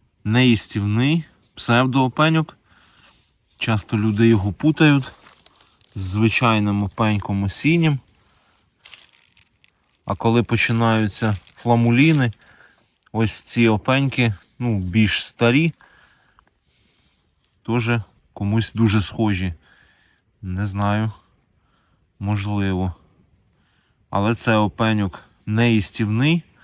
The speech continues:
вживати його не можна, можна отримати, м, сильне отруєння і кишкові розлади, тому можна тільки любуватися. Ось поряд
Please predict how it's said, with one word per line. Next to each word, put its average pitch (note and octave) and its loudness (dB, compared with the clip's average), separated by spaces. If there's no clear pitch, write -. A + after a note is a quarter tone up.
вживати G#2 -2
його G2 -2
не G2 -2
можна, C#3 -2
можна G#2 -4
отримати, A2+ -2
м, F#2+ -6
сильне A2 0
отруєння G#2 2
і F#2 -8
кишкові G#2 0
розлади, F2+ -2
тому G2+ -4
можна G2 -2
тільки G2+ -2
любуватися. F#2 -4
Ось G2 -4
поряд G#2 -2